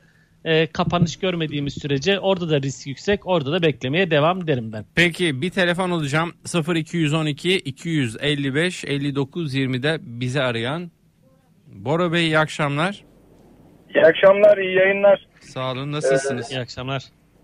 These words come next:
Speaker 3: İyiyiz, sağ olun, teşekkür ederim. Sizler nasılsınız?
Speaker 2: Teşekkürler, buyurun.
Speaker 3: Ee, ya şöyle bir sorum olacaktı. Sizi de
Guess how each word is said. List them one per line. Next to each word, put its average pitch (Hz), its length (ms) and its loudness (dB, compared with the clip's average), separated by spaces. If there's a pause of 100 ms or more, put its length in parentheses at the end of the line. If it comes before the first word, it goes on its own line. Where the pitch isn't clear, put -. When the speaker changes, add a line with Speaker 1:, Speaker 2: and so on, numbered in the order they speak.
(420)
Speaker 3:
İyiyiz, 151 240 2 (220)
sağ 139 180 10
olun, 147 180 2
teşekkür 139 520 -4
ederim. 147 200 0
Sizler 156 300 4
nasılsınız? 156 360 -2 (180)
Speaker 2:
Teşekkürler, 131 640 -10
buyurun. 156 300 -6 (800)
Speaker 3:
Ee, 131 120 0 (340)
ya 160 220 6
şöyle 220 240 4
bir 202 40 -14
sorum 214 280 4
olacaktı. 175 520 2
Sizi 180 280 -2
de 180 180 2